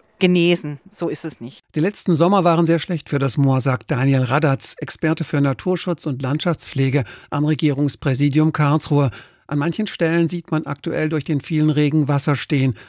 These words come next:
Speaker 2: aber Moore brauchen es dauerhaft nass. Von einer Gesundung durch den vielen Regen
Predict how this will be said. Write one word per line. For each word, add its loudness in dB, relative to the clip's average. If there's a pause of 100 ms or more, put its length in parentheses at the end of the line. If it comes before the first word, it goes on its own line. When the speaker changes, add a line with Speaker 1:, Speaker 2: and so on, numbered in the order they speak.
Speaker 2:
aber -2
Moore 2
brauchen -4
es -4
dauerhaft -2
nass. 0 (320)
Von -4
einer -4
Gesundung 2
durch -8
den -6
vielen 0
Regen 0